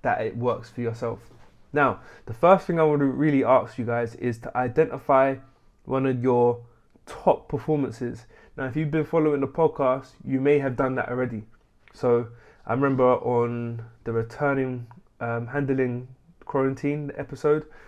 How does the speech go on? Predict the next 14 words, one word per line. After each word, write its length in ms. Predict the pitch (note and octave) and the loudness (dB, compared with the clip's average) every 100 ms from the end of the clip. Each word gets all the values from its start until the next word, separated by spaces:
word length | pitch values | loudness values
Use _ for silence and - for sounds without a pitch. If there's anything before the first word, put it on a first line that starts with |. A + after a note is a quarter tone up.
| - - | -20 -2
I 240 | B2+ C3 | 2 4
asked 300 | A2+ C3+ B2 | 4 2 0
you 80 | C3+ | -4
to 120 | A#2 B2+ | -4 -2
identify 460 | B2 B2+ A#2 C3 | -2 -4 -6 -4
your 120 | A#2 | -4
season 320 | A2+ C#3+ C3 B2 | -2 0 0 -2
highlight. 380 | C3 C3 G#2+ - - _ _ _ _ _ | -2 -2 -4 -8 -20 _ _ _ _ _
That 180 | C3+ B2+ | -2 0
might 180 | D3+ D#3 | 2 2
not 140 | C#3 | 2
be 100 | D#3 | 2
your 220 | D3 C3+ | 4 4
most 480 | C3 C#3 C3 - - | 4 2 0 -4 -18